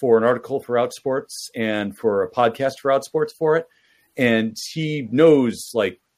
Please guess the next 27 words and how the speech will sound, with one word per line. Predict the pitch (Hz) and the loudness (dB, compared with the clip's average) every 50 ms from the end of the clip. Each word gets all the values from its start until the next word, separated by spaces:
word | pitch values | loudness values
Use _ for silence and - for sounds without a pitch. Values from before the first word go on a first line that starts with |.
| _ _ - | _ _ -2
as | 139 131 120 110 | 0 0 0 0
much | 131 139 120 - | -2 -4 -6 -6
as | 107 | -6
you | 104 113 | -6 -6
can | 113 - 117 101 90 87 | -6 -4 -4 -4 -4 -4
about | 85 - 95 92 - - | -4 -4 -4 -4 -4 2
Burke's | - 117 104 110 - - - - - | 4 4 4 4 2 -10 -14 -8 -2
life | 110 117 117 113 113 - - - - | 2 2 2 2 2 -2 -10 -10 -8
and | 107 98 90 | -8 -6 -6
career. | - - 92 87 82 73 - - - | -8 -8 -6 -4 -4 -6 -6 -8 -6
It's, | 101 85 - - | -6 -6 -6 -6
it's | - 120 101 92 - - - - - - - - _ _ _ - | -4 -4 -4 -4 -4 -8 -12 -14 -14 -16 -18 -20 _ _ _ -4
about | - 107 104 104 101 - | 0 2 2 2 2 0
two | - - | 0 2
hundred | 160 139 139 120 - | 2 2 2 0 0
fifty, | 139 139 - 123 | -2 -2 -2 -4
three | 110 - 131 123 | -8 -6 -4 -4
hundred | 123 120 120 | -2 -2 -2
pages. | 117 117 117 113 113 110 110 107 104 104 101 - - - - _ _ _ - | 0 0 0 0 0 0 0 0 -2 -2 -6 -12 -20 -20 -20 _ _ _ -2
And | 139 127 123 120 117 117 113 113 113 113 117 | 0 2 2 2 2 2 2 2 2 0 0
it's | - - - - | -2 -8 -12 -12
the | - 123 | -12 -10
kind | - - 185 208 208 | -6 -2 0 2 2
of | 190 143 127 - - | 2 0 -2 -12 -2
book | - - 151 - - - _ - - - - | 6 8 8 8 6 4 _ -20 -20 -4 2
that, | 117 113 107 110 - _ | 4 4 4 2 0 _
like | - 120 113 - | 0 2 2 0